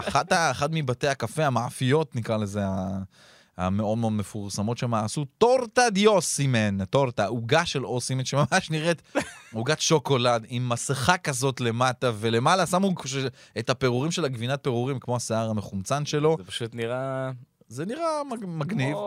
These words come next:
Speaker 1: אמרו
Speaker 2: אוסימן
Speaker 1: קצת
Speaker 2: קצת.
Speaker 1: משהו, אתה יודע, כ-, חשבו עוד עניינים גזעניים, בגלל שזה שחור וכאלה, וזה דומה לו. אנחנו לא, ממש לא הולכים לכיוונים
Speaker 2: בסדר.
Speaker 1: האלה, לא חושב.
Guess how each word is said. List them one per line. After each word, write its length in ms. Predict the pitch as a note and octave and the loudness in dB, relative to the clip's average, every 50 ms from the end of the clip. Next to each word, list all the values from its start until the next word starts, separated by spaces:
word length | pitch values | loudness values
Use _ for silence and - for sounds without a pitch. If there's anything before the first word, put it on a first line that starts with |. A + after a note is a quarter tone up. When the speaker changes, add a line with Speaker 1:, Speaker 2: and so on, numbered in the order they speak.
| G3+ G3 - | -4 -4 -2
Speaker 1:
אמרו 180 | E3+ G#3 C#4 | 2 2 2
Speaker 2:
אוסימן 60 | F4 - | 2 2
Speaker 1:
קצת 160 | - C4+ A3 | 0 -2 0
Speaker 2:
קצת. 120 | - - | 2 2
Speaker 1:
משהו, 260 | A3+ A#3 - G#3+ G#3 | 2 2 2 0 0
אתה 80 | F#3 D#3 | 0 2
יודע, 160 | D3+ E3+ E3 | 2 0 0
כ-, 220 | - - C3 B2+ A#2+ | 2 2 0 0 0
חשבו 260 | G#2 A2+ G#2+ A2 C3 | -2 -4 -4 -2 -2
עוד 120 | D3 C#3 A#2+ | -2 -2 -2
עניינים 320 | A2+ G#2 G2+ A2 C3 C3+ | -2 -2 -2 -2 -2 -2
גזעניים, 640 | A#2+ B2 A#2+ A2 G2 A2 G#2 G#2 A2 C3+ D#3 D3+ B2+ | 0 0 0 0 -2 -4 -2 -2 -2 0 0 -2 -2
בגלל 260 | A2 G2+ G#2+ A#2 B2 | -2 0 2 2 2
שזה 240 | A#2 - G#2 G2+ F#2+ | 0 -2 -8 -8 -8
שחור 540 | - - G2 E2+ - C#3 D#3 E3 D#3 C#3 A#2 | -8 -8 -10 -4 0 4 4 4 4 4 0
וכאלה, 480 | G#2 G#2 - A#2 B2+ D#3 D#3+ D#3 C#3+ C3 A2+ | -2 -4 -2 0 0 2 2 2 0 -2 -4
וזה 120 | G#2+ G2+ | -6 -4
דומה 300 | G2 A2+ C3+ E3+ F#3+ F3+ | -4 -2 -2 0 0 0
לו. 200 | E3 D#3 C#3 A#2+ B2+ _ _ _ _ _ _ _ _ _ _ - - - - F#2 | 0 0 -2 -2 -6 _ _ _ _ _ _ _ _ _ _ -20 -20 -18 -12 -10
אנחנו 300 | F#2+ G#2+ - A2+ A2 A2 | -8 -8 -4 -2 0 2
לא, 300 | A2 A2+ A2 G#2+ G#2 G2 | 4 4 4 4 2 0
ממש 360 | G2 F#2+ G2 G#2 G2 - - | 0 0 0 0 -2 -2 -4
לא 40 | G2 | -6
הולכים 240 | F#2 - - F#2+ F2+ | -8 -6 -6 -6 -6
לכיוונים 380 | F#2+ - - F2 F2+ F2+ F2 F2+ | -6 -6 -8 -8 -6 -6 -6 -6
Speaker 2:
בסדר. 120 | F2 F2+ | -6 -8
Speaker 1:
האלה, 100 | F2 F#2 | -6 -2
לא 100 | G2 G2+ | -2 -2
חושב. 260 | - - - - E2+ | -2 -4 -6 -8 -8